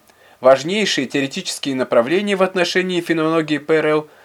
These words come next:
кратко описаны в таблице один четыре. Примечание. Выученная беспомощность – термин, введённый Селигманом и его сотрудниками, означает отсутствие у индивида мотивации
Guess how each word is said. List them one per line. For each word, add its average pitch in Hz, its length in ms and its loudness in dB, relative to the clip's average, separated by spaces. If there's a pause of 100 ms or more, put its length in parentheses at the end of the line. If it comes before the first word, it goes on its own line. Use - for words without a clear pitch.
кратко 165 440 4
описаны 180 380 -2
в 170 60 -12
таблице 113 520 -4
один 117 280 -4
четыре. 101 440 -10 (380)
Примечание. 127 720 -2 (440)
Выученная 208 540 0
беспомощность – 175 840 -2 (100)
термин, 165 480 0 (320)
введённый 151 800 0
Селигманом 175 720 -2 (160)
и 135 60 -6
его 139 200 2
сотрудниками, 143 840 -4 (160)
означает 143 600 -2
отсутствие 170 680 -4
у 165 80 -4
индивида 147 640 -4 (260)
мотивации 160 800 0